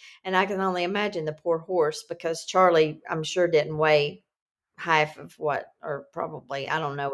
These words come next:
he was a lot smaller man than Lamar <laughs> was, so he probably had no idea what was on him. But anyway, the horse, um, was never the same after that, Charlie said. Charlie complained. He went in one day and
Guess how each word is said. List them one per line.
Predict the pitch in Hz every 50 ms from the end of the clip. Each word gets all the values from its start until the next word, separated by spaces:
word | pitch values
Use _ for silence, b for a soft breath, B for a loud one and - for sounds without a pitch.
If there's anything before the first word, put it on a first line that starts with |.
| 135 131
he | 151 175 185
was | 165 156 156
a | 165
lot | 170 196 208 202 196
smaller | - - 185 180 180 175 160
man | 160 160 156 165 165
than | 165 165 165
Lamar | 170 170 175 170 165 170 - - -
<laughs> | -
was, | 240 202 190 - -
so | - 240 208
he | 202 202
probably | - 254 262 262 254 226 214 - 175 190
had | 190 175 170
no | 170 170 170
idea | 165 160 156 165 160 160
what | 147 127 101
was | - 156 -
on | 165 147 147 143 123
him. | 101 120 - B B B B B B B B B -
But | 190 202
anyway, | 226 233 233 220 202 180 165 156 156 160 151
the | 160 175
horse, | 185 - - 262 269 269 226 190 196 202 - - - - -
um, | 180 180 170 156 151 156 - - _ b b b b b b b
was | 185 190 180 190
never | 202 214 214 202 190
the | 185 180 180
same | 180 - 208 190 185 180 175 165
after | 160 160 - - 143
that, | 160 170 160 147 - -
Charlie | - 165 147 143 147 156 147
said. | 151 - - 156 151 151
Charlie | - 196 180 180 175 185 180 175
complained. | - 190 175 175 - - 180 170 156 147 143 143 151 160
He | 202 175
went | 170 180 175 170 175
in | 175 175 175 175 175
one | 170 170 165 170
day | 175 165 156 151 151 151 147
and | 143 143 143 151